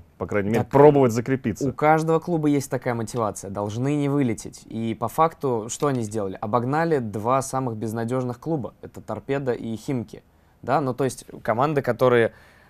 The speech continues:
Speaker 2: ну, по большому счёту, уже зимой можно было на, там,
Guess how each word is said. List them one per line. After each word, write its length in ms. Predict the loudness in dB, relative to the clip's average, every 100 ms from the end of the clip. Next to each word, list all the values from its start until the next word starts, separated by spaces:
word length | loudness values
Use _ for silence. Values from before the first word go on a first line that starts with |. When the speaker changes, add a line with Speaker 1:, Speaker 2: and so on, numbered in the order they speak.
| _ _ _ -16
Speaker 2:
ну, 80 | -14
по 140 | -10 -4
большому 420 | -4 -2 -6 -6
счёту, 280 | -6 -4 -2
уже 200 | 0 0
зимой 480 | 0 0 0 -2 -8 _ _ _ -4
можно 360 | 0 0 -2
было 300 | -2 0 -2 -6 -12
на, 440 | -6 -4 -2 -4 -8
там, 180 | -16